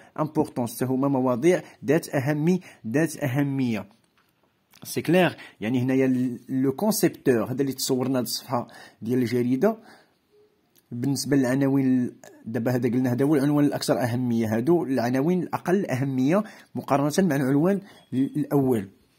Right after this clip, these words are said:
سي كلير. ألوغ هنايا il indique la page où tu vas trouver ce, ce, ce, ce, cet article. كي-، كيشير لنا للصفحة فين غادي نلقاو هاد الموضوع نظرا للأهمية ديالو، مجال السينما.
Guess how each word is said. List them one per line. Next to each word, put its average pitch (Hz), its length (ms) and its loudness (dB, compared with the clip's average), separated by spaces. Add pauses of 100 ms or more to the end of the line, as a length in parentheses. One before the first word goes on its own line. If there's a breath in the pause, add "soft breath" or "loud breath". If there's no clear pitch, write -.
(280)
سي - 160 -8
كلير. 165 300 0 (360 loud breath)
ألوغ 131 200 0
هنايا 147 280 2
il 170 280 0
indique 160 680 -2
la 143 100 4
page 185 400 2
où 170 120 4
tu 165 140 -2
vas 165 140 0
trouver 175 440 2 (280 loud breath)
ce, 196 320 4 (640 loud breath)
ce, 190 320 4 (220)
ce, - 280 0 (200)
ce, 135 200 -2
cet 151 240 0
article. 117 640 -2 (380)
كي-، 113 440 -6
كيشير 135 280 -4
لنا 143 160 -4
للصفحة 160 440 -4
فين 147 160 -4
غادي 139 140 -2
نلقاو 175 340 0 (280 loud breath)
هاد 135 160 -2
الموضوع 139 340 0
نظرا 139 320 -2
للأهمية 143 460 -4
ديالو، 123 320 -4
مجال 127 200 -4
السينما. 131 640 -4